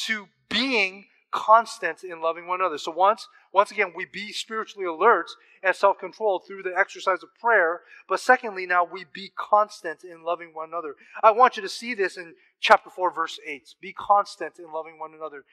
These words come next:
Notice First Peter four eight. It says, "Above all," meaning this is important, "above all things, keep loving one another." Keep loving one another. How? Earnestly.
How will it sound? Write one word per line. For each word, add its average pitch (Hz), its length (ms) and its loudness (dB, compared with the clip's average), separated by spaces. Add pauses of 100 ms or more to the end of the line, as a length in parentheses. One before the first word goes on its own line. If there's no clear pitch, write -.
(220)
Notice 240 260 6
First - 240 -4
Peter 190 180 -6
four 180 260 0
eight. 165 160 2
It 151 80 -10
says, 180 240 0 (260)
"Above 202 300 8
all," 190 380 8
meaning 190 280 0
this - 180 -2
is 190 100 -12
important, 196 640 -2 (320)
"above 220 300 8
all 254 180 12
things, 220 680 -2 (380)
keep 277 320 2 (360)
loving 180 680 4
one 175 180 2
another." 170 380 -2 (200)
Keep 262 220 -2 (200)
loving 202 380 2
one 202 180 0
another. 180 380 -2 (300)
How? 208 440 10 (400)
Earnestly. 185 680 2